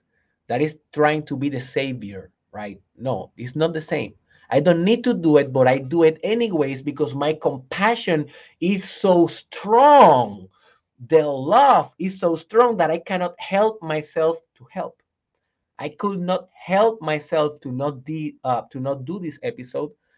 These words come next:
because this episode is formed by compassion. Compassion for the Ukrainian people, compassion for the African people that are dying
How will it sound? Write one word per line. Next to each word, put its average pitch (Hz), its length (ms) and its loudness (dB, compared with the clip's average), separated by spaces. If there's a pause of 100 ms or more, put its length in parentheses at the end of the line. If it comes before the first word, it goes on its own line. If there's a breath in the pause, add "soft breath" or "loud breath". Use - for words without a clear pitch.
(100)
because 127 420 -6
this 127 260 -12
episode 131 640 -8
is 123 300 -12 (480)
formed 139 640 2
by 120 440 0 (640)
compassion. 143 760 -10 (1600)
Compassion 143 600 -8
for 123 200 -6
the 107 80 -10
Ukrainian 160 580 -6
people, 156 340 -8
compassion 120 560 -8
for 107 200 -12
the - 200 -12
African 147 460 -2
people 143 360 -4
that 117 120 2
are 110 100 0
dying 127 560 -4